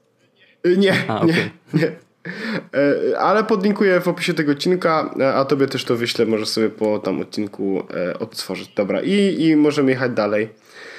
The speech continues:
Speaker 1: iPhone osiem Red, hit czy kit?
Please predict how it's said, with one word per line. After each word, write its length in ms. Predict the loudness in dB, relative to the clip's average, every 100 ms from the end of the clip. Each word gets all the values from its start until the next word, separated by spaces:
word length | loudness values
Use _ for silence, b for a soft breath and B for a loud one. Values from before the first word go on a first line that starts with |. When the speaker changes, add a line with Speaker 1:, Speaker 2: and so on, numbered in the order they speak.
| B B _ _
Speaker 1:
iPhone 540 | 0 2 2 2 4 4
osiem 440 | 2 0 2 2
Red, 220 | 2 0
hit 300 | -2 -6 -6
czy 140 | -6 -4
kit? 360 | -4 -6 -8